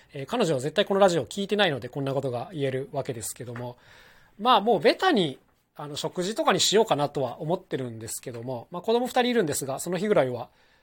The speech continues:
えー、両親にお願いしまして、えー、飯ぐらい行こうかなと思うんですけど、なんせ普段ね、こう、いいものを食べなさすぎて、食べてなさすぎて、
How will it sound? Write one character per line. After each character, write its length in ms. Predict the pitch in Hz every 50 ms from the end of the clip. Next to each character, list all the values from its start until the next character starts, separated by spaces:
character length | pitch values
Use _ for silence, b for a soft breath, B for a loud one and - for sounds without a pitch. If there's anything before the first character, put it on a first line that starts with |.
| b b b b b -
え 300 | 139 131 127 127 127 127 _
ー、 120 | _ _ _ _ _ _ _ _ _ _ _ _ _ - 156
両 120 | 160 139
親 160 | - - 123
に 140 | 117 127 151
お 80 | 147 131
願 200 | 127 127 135 135
い 40 | 127
し 120 | - -
ま 120 | 131 131 123
し 100 | - -
て、 240 | - 131 131 - _ _ _ -
え 720 | 143 123 120 120 120 120 120 120 117 117 117 117 117 120
ー、 40 | 120
飯 180 | 139 143 - 156
ぐ 80 | 147
ら 60 | 143 127
い 60 | 117
行 100 | - 139
こ 80 | 139
う 20 | 135
か 40 | 139
な 80 | 123
と 80 | - 135
思 100 | 123 90 -
う 40 |
ん 20 | 127
で 80 | 127
す 80 | 120 -
け 100 | - 147
ど、 140 | 135 135 - B B B B B B B B -
な 160 | 147 208 285
ん 60 | 294
せ 120 | - - 165
普 160 | - - 254
段 240 | 277 262 202 160 135
ね、 300 | 131 120 113 113 113 -
こ 160 | - 139 127 -
う、 60 | 214
い 120 | 254 294
い 40 | 311
も 120 | 220 170 143
の 60 | 131
を 60 | 120
食 140 | - - 135
べ 100 | 143 202
な 120 | 247 285 -
さ 120 | - 240
す 120 | - -
ぎ 100 | 226 196
て、 260 | - - 120 110 117 -
食 100 | - 262
べ 60 | 240 -
て 100 | - 135
な 140 | 127 127
さ 100 | - 220
す 160 | 202 - 254 208
ぎ 100 | 180 147
て、 280 | - 123 117 117 -